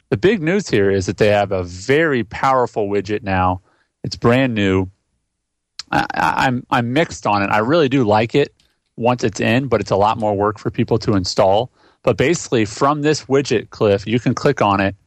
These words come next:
and have access to basically my tungle dot me page.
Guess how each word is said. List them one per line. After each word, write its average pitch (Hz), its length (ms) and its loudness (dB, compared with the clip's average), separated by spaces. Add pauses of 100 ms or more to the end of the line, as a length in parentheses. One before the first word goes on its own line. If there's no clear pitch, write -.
(260)
and 113 140 2
have 110 160 2
access 110 640 0
to - 120 -8
basically 104 680 -2
my 104 200 0
tungle 110 340 -2
dot 101 220 2
me 107 220 -4
page. 151 480 -2